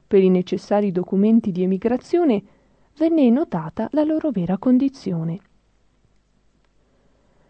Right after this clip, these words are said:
Il ventisei luglio millenovecentoquarantadue, nelle chiese cattoliche dell'Olanda, fu letta la lettera collettiva dell'episcopato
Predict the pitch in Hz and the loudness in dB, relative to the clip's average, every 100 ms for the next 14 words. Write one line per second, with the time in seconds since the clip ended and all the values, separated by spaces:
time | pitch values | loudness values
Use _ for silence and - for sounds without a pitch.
0 | _ - 381 381 359 302 302 277 311 277 | _ -2 2 2 0 -2 0 2 2 2
1 | 226 233 226 208 196 - 233 220 202 185 | 2 4 4 2 2 2 2 2 0 0
2 | 196 196 196 226 233 240 - 233 220 214 | 0 0 0 0 0 -2 -2 4 4 4
3 | 190 208 214 214 202 190 - 214 220 208 | 2 0 -2 -2 -4 -6 -4 0 0 -2
4 | 208 180 190 190 190 196 190 202 - _ | -2 0 0 0 0 0 0 -2 -8 _
5 | _ _ _ - 320 359 - 294 247 233 | _ _ _ -4 0 0 0 0 2 2
6 | 294 - 262 220 208 214 202 202 - 320 | 0 -2 -2 0 0 2 0 -2 0 0
7 | 330 285 226 220 269 208 - 226 196 175 | 2 0 0 -2 -4 -8 -6 -4 -2 -4
8 | - 196 | -6 -8